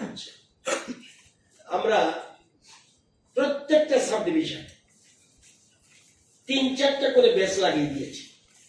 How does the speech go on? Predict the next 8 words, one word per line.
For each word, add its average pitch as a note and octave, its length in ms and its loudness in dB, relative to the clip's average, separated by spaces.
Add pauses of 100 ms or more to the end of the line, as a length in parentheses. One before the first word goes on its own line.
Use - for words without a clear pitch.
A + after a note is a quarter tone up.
(760)
একটা - 360 0
ব্যাচের G3 460 2
মধ্যে G3+ 540 -4 (360)
চার F#3 300 0
পাঁচজন F#3 320 0
করে F3+ 140 0
লোক D#3 280 -2
রয়েছে। - 340 -12